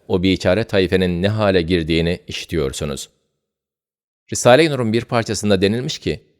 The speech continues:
aklı başında olan bir adam refikasına muhabbetini ve sevgisini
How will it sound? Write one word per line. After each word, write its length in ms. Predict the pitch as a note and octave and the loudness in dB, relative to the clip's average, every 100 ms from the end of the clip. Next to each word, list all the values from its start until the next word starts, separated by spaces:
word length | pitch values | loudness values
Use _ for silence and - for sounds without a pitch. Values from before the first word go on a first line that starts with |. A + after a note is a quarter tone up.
| _ _ _ _ - | _ _ _ _ -4
aklı 300 | F#2+ - C3 | -2 0 0
başında 340 | A#2+ A#2+ A2 | 0 0 0
olan 320 | C#3+ B2+ G#2+ | 2 2 2
bir 80 | G2 | 2
adam 300 | F#2 F#2 A#2 - _ - - | 2 2 -2 -8 _ -10 -6
refikasına 540 | A2+ - A2+ - G#2 | -4 -6 -8 -2 -2
muhabbetini 600 | F#2+ G2 F#2+ F#2 - B2+ | -2 -2 -2 -4 -4 -4
ve 100 | A2 | -4
sevgisini 640 | - F#2 E2+ - F#2+ G#2 | -2 -2 -2 -4 -2 -2